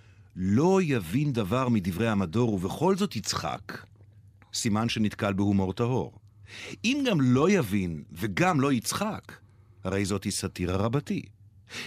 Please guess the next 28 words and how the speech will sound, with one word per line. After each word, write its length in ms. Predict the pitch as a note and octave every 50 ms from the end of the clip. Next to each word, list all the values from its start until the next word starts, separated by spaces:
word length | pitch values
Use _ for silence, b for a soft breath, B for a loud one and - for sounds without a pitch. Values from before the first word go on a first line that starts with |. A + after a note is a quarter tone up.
| B B
ואם 240 | - A2+ C#3+ F3+ G#3 F#3
גם 240 | C#3+ F3 G#3 A3+ A3+
יצחק 760 | F#3 D#3+ A#2 - - - - - F#3+ G3 F3 B2+ - - - G3
וגם 540 | D#2+ - - - - C#3+ F3 G#3+ C4 C4+ C4+
יבין, 540 | B3+ A#3 D#3+ A2 G2+ A2 G#2 G#2 G#2+ A2+ G#2+ - - - - _ - - -
הרי 220 | G2+ G#2+ B2+ C#3+ C3
קרה 300 | - - G2+ G2+ A2+ G#2+
בדיחת 540 | F2 E2+ F#2 - - G#2+ G#2 G2 - -
יידיש 480 | D#2+ F#2 F2 F2+ F2+ - - - - - - - _ - - _
בעלת 420 | D2 D#2+ D#2+ D2+ D2+ C2+ B1+ C2 B1
זקן." 380 | C2 - - - - - - - G1+ - - _ _ - _ - _ - - - _ _ _ B B B B B B B B B B B B B -
אלה 140 | A#2+ C#3+
המילים 240 | D3 D3 C#3+ D#3 D#3+
שבהם 300 | D3 - C3+ C3+ C#3 C#3
פתח 280 | A#2+ B2+ A#2 C#3 B2 B2+
אפרים 300 | A2+ - B2+ C3 C3 A#2+
קישון 320 | - B2+ - - C3 B2+
את 80 | B2 -
טורו 300 | - A#2+ A2+ G#2+ A#2+ A#2
הראשון 400 | A2+ A2 G#2+ - - A#2+ A2+ A2
במעריב, 440 | G#2 G2+ G2 G2 F#2+ F#2 A2 B2 A2+
כאמור 360 | - - G#2+ G2+ A2 A2 G#2+
בשנת 320 | F#2+ F#2 - G#2+ G2+ - G2+
אלף 140 | F#2 -
תשע 240 | - - - A2+ G#2
מאות 380 | G2+ G2+ F#2+ F2+ - - - - b b b b b b b -
חמישים 500 | - - F#2 F2+ E2+ - - A2 F#2+ F2+
ושתיים. 600 | E2 - - - - C3 B2+ B2 B2 A#2+ A#2